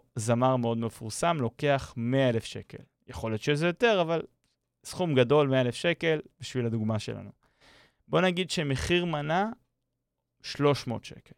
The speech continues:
בסדר? יכול להיות שזה זול, יכול להיות שזה יקר, אבל רק לעגן אותנו.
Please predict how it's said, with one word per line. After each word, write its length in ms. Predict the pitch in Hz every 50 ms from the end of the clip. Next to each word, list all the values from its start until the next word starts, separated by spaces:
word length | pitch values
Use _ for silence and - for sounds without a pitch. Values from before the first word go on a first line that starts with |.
| _ _ _ _ _ _ _ _ _ _ _ _ _ _
בסדר? 320 | - - 127 131 151 151
יכול 220 | 131 - - 139 127
להיות 100 | 127 131
שזה 240 | - 127 117 123 127
זול, 460 | 127 143 175 180 175 175 170 156 143
יכול 240 | 131 127 - 131 127
להיות 80 | 117
שזה 140 | 113 120 131
יקר, 400 | 131 131 - - 160 160 156 156
אבל 260 | 151 151 160 160 156 196 202 _ _ _ _ _ _ _ -
רק 200 | - 135 131 -
לעגן 260 | 135 123 120 113 104
אותנו. 220 | 98 95 - 117